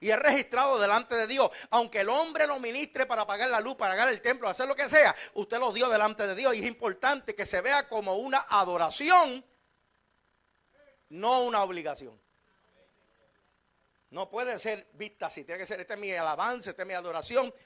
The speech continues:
esta es mi ofrenda", voluntaria, con alegría. Ahora, dice aquí al final, para brincar rápido, unos puntitos que tengo aquí, dice, "Al oír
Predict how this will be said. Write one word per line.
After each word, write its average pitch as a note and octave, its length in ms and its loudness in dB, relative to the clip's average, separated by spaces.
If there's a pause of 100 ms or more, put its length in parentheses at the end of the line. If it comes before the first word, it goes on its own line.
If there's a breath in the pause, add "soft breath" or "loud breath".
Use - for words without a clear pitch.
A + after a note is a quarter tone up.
(160 loud breath)
esta E3+ 220 -8
es F#3 40 -10
mi F3+ 80 -6
ofrenda", F3 560 -4
voluntaria, F3 1040 -2 (260 soft breath)
con D#3+ 180 -14
alegría. D3+ 640 -10
Ahora, D3+ 420 -4 (1500 soft breath)
dice A3 300 -6
aquí A#3 180 -2
al A#3 100 -2
final, G#3+ 280 -4
para F3 200 -4
brincar E3 320 -8
rápido, F#3+ 280 -6
unos F3+ 140 -10
puntitos G3 380 -16
que F3 100 -12
tengo F#3 160 -10
aquí, F3+ 160 -10
dice, F#3 260 -8
"Al F3 180 -4
oír A#3 460 -8